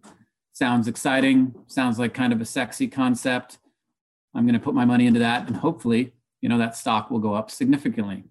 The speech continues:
And sometimes that happens, sometimes it doesn't. But we're, what I think we're starting to see more and more of these days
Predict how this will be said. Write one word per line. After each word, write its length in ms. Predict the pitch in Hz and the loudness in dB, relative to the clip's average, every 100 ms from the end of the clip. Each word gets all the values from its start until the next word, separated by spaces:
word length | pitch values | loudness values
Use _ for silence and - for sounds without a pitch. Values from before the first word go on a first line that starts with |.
| _ - | _ -6
And 160 | 107 107 | -4 -2
sometimes 460 | 107 110 107 107 | -2 -2 -2 -2
that 140 | 113 107 | -2 -4
happens, 540 | 107 101 302 165 - _ _ - | -4 -4 -4 -6 -10 _ _ -20
sometimes 640 | - - 113 110 120 117 | -18 -2 0 0 2 2
it 100 | 123 | 0
doesn't. 460 | 110 104 110 139 - _ _ _ - | -2 -2 0 0 -2 _ _ _ -8
But 100 | 139 | -4
we're, 220 | 131 123 | -2 -4
what 200 | - 139 | -4 -2
I 80 | 120 | 0
think 200 | 120 127 | 0 0
we're 80 | 127 | -2
starting 260 | - 135 123 | -2 2 2
to 80 | |
see 160 | 117 135 | 2 4
more 240 | 127 120 | 6 6
and 100 | 117 | 6
more 200 | 143 208 | 6 4
of 120 | 180 117 | 4 4
these 180 | 113 | 2
days 520 | 113 113 110 117 - | 2 2 2 0 -6